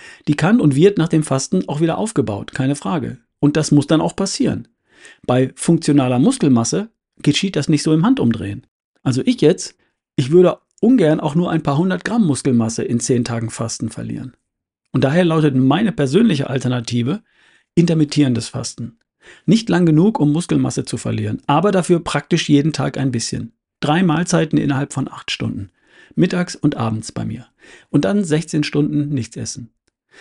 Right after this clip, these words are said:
Nach allem, was ich weiß, verliere ich damit eben keine Muskelmasse. Ich würde nach derzeitigem Verständnis nicht für mehrere Tage fasten wollen.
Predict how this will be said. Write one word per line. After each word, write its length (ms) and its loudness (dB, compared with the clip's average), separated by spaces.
Nach 140 -4
allem, 200 2
was 140 -2
ich 140 -6
weiß, 240 0
verliere 260 0
ich 100 -4
damit 280 0
eben 180 4
keine 260 0
Muskelmasse. 600 -8
Ich 120 2
würde 180 2
nach 120 0
derzeitigem 600 0
Verständnis 720 -2
nicht 240 0
für 140 -2
mehrere 460 0
Tage 320 -6
fasten 400 -8
wollen. 320 -10